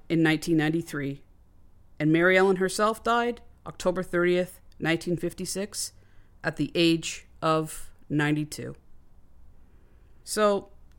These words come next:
it's an amazing happy ending overall, but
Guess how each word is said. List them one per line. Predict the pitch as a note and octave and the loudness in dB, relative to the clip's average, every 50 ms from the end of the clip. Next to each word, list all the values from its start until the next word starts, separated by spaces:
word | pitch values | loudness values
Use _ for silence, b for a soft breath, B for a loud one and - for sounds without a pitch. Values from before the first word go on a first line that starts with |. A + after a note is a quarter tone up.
| - - - - - - - | -20 -20 -20 -20 -18 -16 -14
it's | - - - | -10 -4 -2
an | F#3+ F#3 | 0 2
amazing | F3 F#3 F3+ F#3 F#3+ G3+ G#3+ G#3 F3+ F#3+ F3+ F3 | 2 4 4 6 6 6 6 4 2 2 2 2
happy | E3+ F3+ F3 F3 - F3+ E3+ E3+ | 2 0 -2 0 0 2 4 4
ending | F3 F3+ E3 E3 D#3+ | 4 4 4 4 4
overall, | D#3 D3+ D3 D3+ D3 D3+ D#3+ E3 D#3+ D#3 D3+ D3+ D3 D3 b b b b b b b b b b - | 2 2 0 -2 0 2 2 2 4 2 2 0 -2 -4 b b b b b b b b b b -4
but | - E3 D#3+ D#3 - - - | 2 4 4 4 4 0 -4